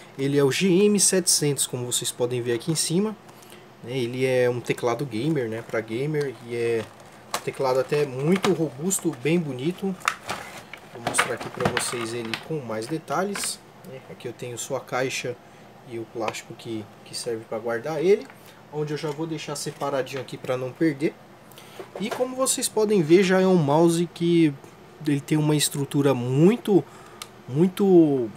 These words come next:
robusta, né? Ele parece um, um mouse bem futurístico, né? Vamos se dizer assim, que eles, é,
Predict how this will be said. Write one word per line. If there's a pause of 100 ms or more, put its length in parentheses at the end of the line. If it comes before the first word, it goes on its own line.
(140)
robusta,
né?
Ele
parece
um, (540)
um
mouse
bem (340)
futurístico,
né?
Vamos
se
dizer
assim, (160)
que
eles, (720)
é,